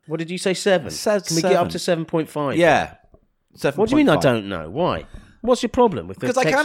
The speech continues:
Speaker 1: texture?
Speaker 2: agree with you that it works, but at the same time, it feels cheap. It feels like a cheap, ma-, cheaply made snack.
Speaker 1: It feels cheap to you?
Speaker 2: Yeah, I can't explain it. The colour, the look of it, you know, the, I don't know.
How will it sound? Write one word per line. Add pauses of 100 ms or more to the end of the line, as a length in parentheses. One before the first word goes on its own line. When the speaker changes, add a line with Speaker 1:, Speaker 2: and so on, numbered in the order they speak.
Speaker 1:
texture?
Speaker 2:
agree
with
you
that
it
works,
but
at
the
same
time,
it
feels
cheap. (580)
It
feels
like
a
cheap, (100)
ma-, (160)
cheaply
made
snack. (480)
Speaker 1:
It
feels
cheap
to
you?
Speaker 2:
Yeah,
I
can't
explain
it. (120)
The
colour,
the
look
of
it, (360)
you
know,
the, (160)
I
don't
know.